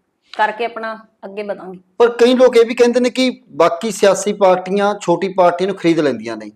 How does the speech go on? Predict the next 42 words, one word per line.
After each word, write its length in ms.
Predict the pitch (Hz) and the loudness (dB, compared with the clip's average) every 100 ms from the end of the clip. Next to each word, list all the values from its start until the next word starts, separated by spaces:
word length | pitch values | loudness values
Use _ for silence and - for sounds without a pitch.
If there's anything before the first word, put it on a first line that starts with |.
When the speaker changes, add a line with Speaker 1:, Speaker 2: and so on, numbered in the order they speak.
| _ - | _ -2
Speaker 2:
ਪੈਸੇ 440 | 165 165 185 180 | 0 2 2 2
ਉਹਨਾਂ 220 | 180 175 175 | 2 0 -2
ਨੂੰ 280 | 170 165 | -2 -4
ਆਫਰ 180 | 143 151 | -8 -6
ਕਰਦੀਆਂ 360 | 156 143 139 160 | -2 -2 -2 -6
ਨੇ, 60 | |
ਪਰ 100 | 156 | -6
ਉਸ 80 | 165 | -10
ਤੋਂ 120 | - | -6
ਬਾਅਦ 240 | 135 139 156 | -2 0 -2
ਉਹ 80 | 143 | -6
ਵਿਕ 180 | 135 | -10
ਜਾਂਦੇ 240 | 127 131 135 | -8 -8 -6
ਨੇ, 100 | 143 | -8
ਕਿ 100 | 160 | -8
ਲੋਕਾਂ 360 | 143 139 160 | -8 -6 -6
ਨੂੰ, 220 | 156 165 160 - | -4 -6 -10 -20
ਸਣੇ 220 | - 160 170 | -6 -2 0
ਉਹਨਾਂ 140 | 185 | 0
ਸਮਰਥਕਾਂ 520 | 185 156 156 - 175 | -2 -2 -2 -2 -2
ਨੂੰ 140 | 175 185 | 2 2
ਹੀ 140 | 170 | 0
ਖਰੀਦ 260 | - 139 127 | -4 -6 -6
ਲੈਂਦੇ 260 | 117 117 | -6 -10
ਨੇ। 160 | 113 110 _ - 165 | -16 -20 _ -4 0
ਏਦਾਂ 160 | 185 | 0
ਤਾਂ 80 | 202 | 0
ਨਹੀਂ 100 | 233 | 0
ਹੋਏਗਾ 220 | 190 196 | 0 0
ਕਿ 60 | 196 | -2
ਸੁਨੈਨਾ 420 | 190 160 151 160 | -2 -2 0 -2
ਕੱਲ੍ਹ 140 | 165 | -2
ਨੂੰ 100 | 170 | -6
ਕਿਸੇ 160 | 175 170 | -6 -8
ਹੋਰ 240 | 139 147 143 | -4 -4 -2
ਪਾਰਟੀ 360 | 143 - 147 | -4 -4 -6
ਨੂੰ, 140 | 147 147 | -8 -10
ਅਹ, 720 | - _ _ _ _ - 143 | -12 _ _ _ _ -6 -6
ਸਮਰਥਨ 400 | 147 143 139 143 | -4 -4 -4 -4
ਦੇ 80 | 135 | -4
ਦੇ 80 | 131 | -6
ਕਿਤੇ? 240 | 127 131 | -8 -18